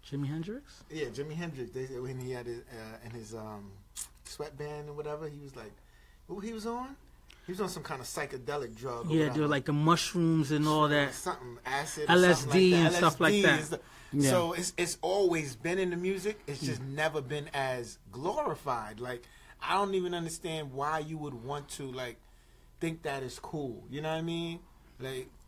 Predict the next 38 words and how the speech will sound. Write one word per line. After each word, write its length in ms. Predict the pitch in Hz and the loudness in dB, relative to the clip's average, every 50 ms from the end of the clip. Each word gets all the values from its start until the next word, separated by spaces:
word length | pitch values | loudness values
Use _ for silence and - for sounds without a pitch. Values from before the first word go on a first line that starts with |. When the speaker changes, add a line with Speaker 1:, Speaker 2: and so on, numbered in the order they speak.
| - - | -12 -6
Speaker 2:
it, 160 | - 147 151 - | -4 -4 -4 -4
it's, 200 | 160 160 143 - 175 | -6 -6 -6 -6 -6
it's 120 | 156 135 | -6 -4
stupid 500 | - - - 214 214 202 190 170 151 135 - | -4 -4 -2 -2 -4 -4 -4 -6 -8 -6 -6
to 100 | 147 135 | -8 -8
me. 300 | 151 156 156 143 131 127 | -6 -6 -6 -6 -8 -8
And, 140 | 123 117 - - - - - - - | -10 -12 -12 -14 -18 -18 -16 -12 -6
and 100 | 135 135 | -2 -2
I 80 | 156 175 | -2 -2
think 260 | - - 165 147 127 | -2 -4 -6 -6 -4
back 220 | 147 139 131 131 - | -2 -2 -4 -4 -6
to 100 | - 131 | -10 -10
the 100 | 120 123 | -10 -10
old, 340 | - 135 139 139 143 147 - - - - - - | -8 -6 -6 -4 -4 -4 -6 -8 -16 -20 -20 -20
<laughs> 240 | - - - - - | -20 -20 -18 -14 -12
I 80 | 139 135 | -10 -8
saw 200 | - - 180 170 | -4 -2 -2 -2
it 60 | 160 147 | -2 -2
on 80 | 139 123 | -4 -6
Facebook, 580 | - - 175 165 185 180 165 143 147 143 139 - - - - - | -6 -6 -6 -6 -6 -6 -6 -4 -4 -4 -4 -6 -14 -20 -14 -10
uh, 180 | 131 123 131 131 | -10 -8 -8 -10
a 20 | |
couple 300 | 123 - 156 143 143 139 | -10 -8 -8 -8 -6 -6
weeks 280 | 135 143 156 160 165 - | -8 -8 -10 -10 -12 -12
ago, 320 | 139 123 127 135 127 123 | -12 -8 -6 -6 -6 -6
the 120 | 120 127 123 | -8 -8 -6
old 260 | 135 143 143 139 135 - | -4 -4 -2 -2 -2 -4
eighties 360 | 143 151 147 151 156 143 - | -6 -8 -8 -8 -10 -12 -12
commercials, 580 | - - 156 156 151 151 156 - 160 160 156 151 | -12 -12 -8 -6 -6 -6 -8 -8 -10 -10 -10 -10
remember 280 | 147 147 147 147 147 147 | -10 -12 -10 -10 -10 -12
with 40 | 151 | -12
the 60 | 131 | -10
Ninja 320 | 135 147 151 143 147 139 | -10 -10 -10 -10 -12 -12
Turtles? 480 | - - 156 156 156 151 151 151 151 - - - - - - - - | -8 -4 -4 -4 -4 -6 -10 -12 -12 -16 -20 -20 -20 -20 -20 -6 0
"Don't 240 | 220 247 254 214 202 | 0 0 0 0 -6
do 160 | 208 190 175 | -6 -6 -6
drugs, 440 | 143 - 170 185 175 165 156 135 - | -4 -2 0 0 2 2 0 -2 -6
Tommy. 520 | - - 170 165 175 185 190 202 208 202 | -4 0 0 2 2 2 0 -2 -4 -6